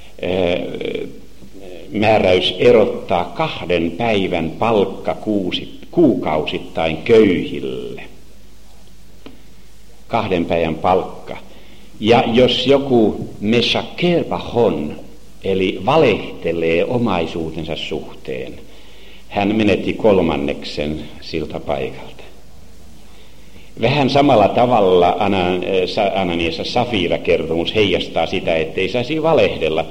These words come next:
Saa antaa, eikä tarvitse antaa yhtään mitään.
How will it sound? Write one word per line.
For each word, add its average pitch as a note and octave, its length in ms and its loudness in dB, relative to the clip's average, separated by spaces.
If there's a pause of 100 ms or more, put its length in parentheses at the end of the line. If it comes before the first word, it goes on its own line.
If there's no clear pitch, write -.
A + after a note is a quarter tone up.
(380)
Saa G#3 500 6
antaa, F3+ 420 4
eikä G#3 220 4
tarvitse G#3+ 280 0
antaa A3 440 2
yhtään - 680 -2
mitään. - 600 -6